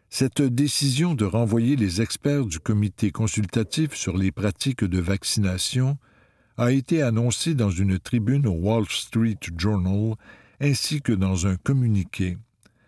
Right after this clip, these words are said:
Robert Kennedy Junior, R F K, estime que cette révision de la composition du panel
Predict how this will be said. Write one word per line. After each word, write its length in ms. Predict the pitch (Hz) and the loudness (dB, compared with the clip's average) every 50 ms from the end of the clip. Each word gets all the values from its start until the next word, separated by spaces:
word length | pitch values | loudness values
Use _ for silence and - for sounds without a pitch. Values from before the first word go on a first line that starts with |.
| _ _ _ _ _ _ _ _ _ _ _ _ - | _ _ _ _ _ _ _ _ _ _ _ _ 0
Robert 420 | 113 131 147 156 151 165 165 143 - - | 0 2 2 2 2 0 0 0 -4 -2
Kennedy 500 | - 151 151 151 143 117 98 110 107 98 | -2 0 2 2 2 2 2 2 2 2
Junior, 600 | 90 90 104 131 139 127 110 101 95 92 90 90 - _ _ _ _ _ _ _ _ - | 0 0 2 2 2 4 2 2 2 0 -2 -4 -6 _ _ _ _ _ _ _ _ -4
R 300 | 147 135 135 135 135 135 - - | -2 0 0 0 -2 -2 -2 0
F 180 | 143 117 - - - | -2 -2 -2 -4 -2
K, 240 | - 113 113 156 190 _ _ - _ _ _ _ _ _ - | 0 0 0 0 -2 _ _ -20 _ _ _ _ _ _ -2
estime 640 | 139 139 - - - - - 175 165 151 127 107 | 0 0 0 -2 -4 -2 0 2 2 4 2 0
que 160 | - - 113 104 | 0 0 0 0
cette 320 | - - 101 90 - - | 0 0 -2 -2 -2 -2
révision 800 | 98 95 87 98 123 127 117 107 101 92 92 104 135 143 131 98 | -2 0 2 2 0 2 2 0 0 0 0 0 2 2 2 0
de 120 | 76 82 | -2 -4
la 180 | 85 90 92 - | -4 -4 -6 -4
composition 760 | - 113 104 - - 113 101 95 104 107 - - - 120 113 | -2 -2 -2 0 2 0 2 2 0 0 0 0 0 0 0
du 180 | 92 76 82 | 0 -2 -4
panel 520 | 76 - 107 101 98 104 113 120 120 120 | -4 -2 0 2 2 2 2 2 0 0